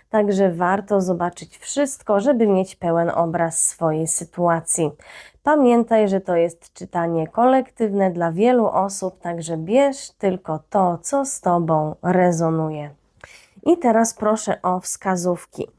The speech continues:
Jaka energia prowadzi cię przez następne dwadzieścia cztery godziny? Ła,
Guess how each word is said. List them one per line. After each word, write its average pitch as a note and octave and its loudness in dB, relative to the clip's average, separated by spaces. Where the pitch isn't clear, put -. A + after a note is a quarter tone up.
Jaka C4+ 2
energia F#3+ 2
prowadzi F3+ -2
cię E3 -6
przez C4+ 0
następne F3+ 0
dwadzieścia F3 -2
cztery E3+ -2
godziny? E3 -2
Ła, G3 0